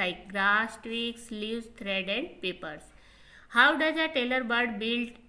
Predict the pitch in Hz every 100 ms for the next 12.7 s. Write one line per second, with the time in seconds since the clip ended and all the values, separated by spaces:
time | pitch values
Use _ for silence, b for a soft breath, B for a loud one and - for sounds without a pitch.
0 | - 226 220 214 190 147 - - - 220
1 | 233 254 240 247 247 254 247 233 226 233
2 | 202 196 208 226 226 233 233 226 240 B
3 | B B 208 202 240 269 311 247 240 247
4 | 226 233 240 247 233 233 - 196 220 220
5 | - 196 202 220 254 247 220 208 233 240
6 | 247 233 233 226 220 196 226 262 - 214
7 | 190 190 208 220 214 185 185 180 202 -
8 | - - - 196 170 - - - B B
9 | B B B B B B B B - -
10 | _ 254 247 285 269 262 262 269 254 254
11 | 254 254 262 247 240 240 240 233 214 233
12 | 247 254 247 247 240 240 233